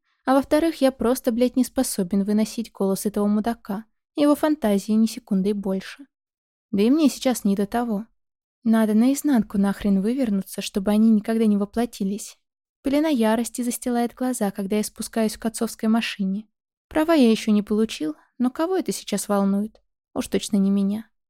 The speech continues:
Водить умею, а каждая секунда на счету. Оружие при мне. Но мозги, видимо, нет, раз какого-то хрена вообще это всё допустил.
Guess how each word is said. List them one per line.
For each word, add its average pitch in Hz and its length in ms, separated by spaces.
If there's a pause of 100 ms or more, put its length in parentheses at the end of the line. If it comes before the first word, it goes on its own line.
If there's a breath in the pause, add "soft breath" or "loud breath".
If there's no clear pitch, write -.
(100)
Водить 233 340
умею, 302 440
а 220 60
каждая 220 340
секунда 247 400
на 240 100
счету. 220 500 (400)
Оружие 208 400
при 269 180
мне. 233 360 (500)
Но 302 80
мозги, 285 360
видимо, 269 320
нет, 302 240
раз 214 120
какого-то 214 460
хрена 226 320
вообще 233 360
это 220 140
всё 202 160
допустил. 208 640